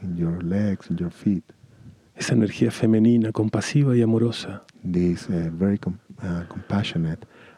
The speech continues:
Speaker 1: and loving energy that is feminine in nature.
Speaker 2: Viniste a este lugar para transformarte y transformar.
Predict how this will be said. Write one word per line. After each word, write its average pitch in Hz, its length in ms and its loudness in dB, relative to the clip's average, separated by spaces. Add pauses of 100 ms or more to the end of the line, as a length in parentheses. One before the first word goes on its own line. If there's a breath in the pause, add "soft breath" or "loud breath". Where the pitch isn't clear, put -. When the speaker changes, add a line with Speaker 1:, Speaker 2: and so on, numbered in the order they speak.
Speaker 1:
and 92 180 2
loving 87 420 2
energy 82 500 0
that 78 140 -4
is 85 280 -6
feminine 80 420 -2 (100)
in 85 80 -10
nature. 82 360 -10 (400)
Speaker 2:
Viniste 131 400 2
a - 20 4
este - 220 0
lugar 117 320 4
para 120 160 0
transformarte 113 800 0
y 117 60 2
transformar. 110 680 0